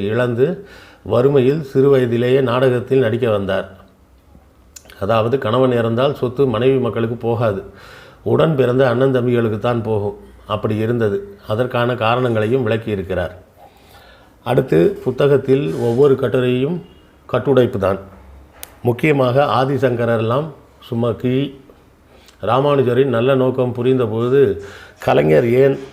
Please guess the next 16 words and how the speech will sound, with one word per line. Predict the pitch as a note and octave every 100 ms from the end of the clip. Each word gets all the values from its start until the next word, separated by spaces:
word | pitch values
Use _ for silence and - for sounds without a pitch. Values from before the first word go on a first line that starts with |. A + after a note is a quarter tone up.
| - - - - -
அவர் | B2 C3+ C3
குறித்து | C3 C3 C3+
தொடர் | A#2 A#2+ C#3
எழுதினார் | B2+ A#2+ A#2 A#2+
என | A#2 B2
புரிந்தது. | B2+ A#2+ A#2 G#2 F2+ - - - _ - - - - - - - - - - - -
அதே | G#2+ A2 D3
தொடருக்கு, | C3+ A#2+ B2 A2 C3 E3+ C3+ -
தொடருக்காக | A#2+ C3+ C3+ B2+ A2 C#3 G3+ - - - - _
திருப்பதியிலிருந்து | - D#3 E3 D#3+ C#3 C3 B2 C#3 A#2+
ஏன் | C3+ D3
வந்து | B2+ B2+
வாழ்த்தினார்கள் | A#2+ A#2+ C3 C3+ B2+ A#2 B2 A#2
என்பதும் | A2+ A#2 B2+
புரிந்தது. | A#2+ A2+ A#2 G2+ G2 G2+ - - - - - _
திருப்பதியை | - - A2+ B2+ C#3+